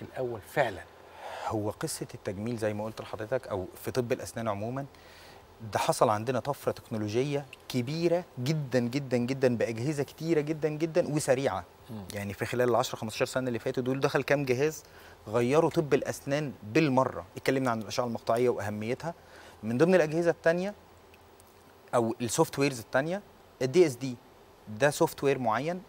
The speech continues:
Speaker 2: اللي هو التصميم الرس-، الرقمي للابتسامة،
Speaker 1: مم.
Speaker 2: اللي زي ما قلنا بناخد صور معينة وندخلها على السوفت وير دوت ونقدر نطلع بيها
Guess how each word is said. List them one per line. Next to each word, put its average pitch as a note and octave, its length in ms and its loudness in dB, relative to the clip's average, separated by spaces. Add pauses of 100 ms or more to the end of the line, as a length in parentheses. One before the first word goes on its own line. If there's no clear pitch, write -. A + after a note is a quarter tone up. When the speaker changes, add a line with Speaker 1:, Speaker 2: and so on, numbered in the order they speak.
Speaker 2:
اللي A2 120 -2
هو C3 100 4
التصميم D3 640 -2 (120)
الرس-، - 420 0
الرقمي D3 500 0
للابتسامة، B2+ 640 -4 (540)
Speaker 1:
مم. F#2+ 120 -14
Speaker 2:
اللي A2 200 -2
زي B2 140 4
ما A#2 100 2
قلنا C3 200 0
بناخد A2 340 -8
صور A#2 240 -2
معينة A2 560 -4
وندخلها G#2 540 -4
على F#2 120 -2
السوفت - 340 -10
وير A2 120 -2
دوت C3 340 -2
ونقدر A#2+ 280 -2
نطلع G#2 320 -2
بيها A2+ 300 -6